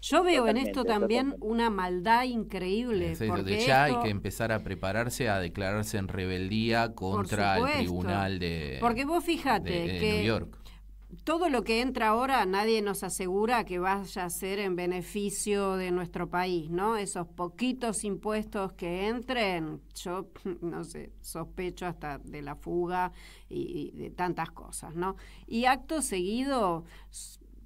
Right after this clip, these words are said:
Speaker 1: creo que quizás, mm, pensando en que ya no son gobierno, para que el gobierno siguiente no cuente con ningún ingreso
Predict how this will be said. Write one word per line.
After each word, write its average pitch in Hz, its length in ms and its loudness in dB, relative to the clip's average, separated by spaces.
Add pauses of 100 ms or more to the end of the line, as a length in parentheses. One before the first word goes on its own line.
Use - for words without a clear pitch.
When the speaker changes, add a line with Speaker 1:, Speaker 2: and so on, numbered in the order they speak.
(180)
Speaker 1:
creo 262 320 0
que 190 200 0
quizás, 233 760 4 (120)
mm, 190 380 -2 (120)
pensando 220 640 2
en 190 100 0
que 185 160 -2
ya 254 160 4
no 254 160 2
son 247 220 -2
gobierno, 226 840 2 (200)
para 190 200 2
que 202 100 0
el 220 80 2
gobierno 262 480 2
siguiente 226 880 0 (240)
no 233 340 2
cuente 247 800 0
con 190 220 -4
ningún 196 460 0
ingreso 208 880 0